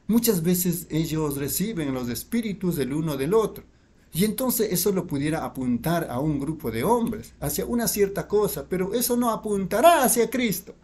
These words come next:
Pero el Espíritu Santo siempre apunta hacia Cristo, y Cristo es la palabra.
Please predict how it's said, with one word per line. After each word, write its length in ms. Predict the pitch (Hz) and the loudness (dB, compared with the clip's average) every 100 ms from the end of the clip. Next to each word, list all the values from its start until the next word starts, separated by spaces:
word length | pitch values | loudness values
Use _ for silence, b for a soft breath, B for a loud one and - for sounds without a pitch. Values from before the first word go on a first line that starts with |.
| b b b b _ | b b b b _
Pero 220 | - 214 220 | 2 4 6
el 160 | 233 | 6
Espíritu 540 | 220 - 339 294 233 190 | 6 2 2 2 0 0
Santo 380 | 226 226 220 | 0 -2 -2
siempre 500 | 190 202 247 202 196 | -2 0 -2 -2 0
apunta 540 | 165 151 269 269 190 185 | -2 -2 -4 -4 -4 -4
hacia 240 | - 185 | -2 -4
Cristo, 420 | 254 262 175 - - | -2 -2 -2 -6 -4
y 180 | 175 175 | -4 -2
Cristo 400 | 175 175 180 135 | -2 -2 -4 -6
es 140 | 127 | -8
la 160 | 135 156 | -10 -10
palabra. 400 | - 190 - | -10 -10 -14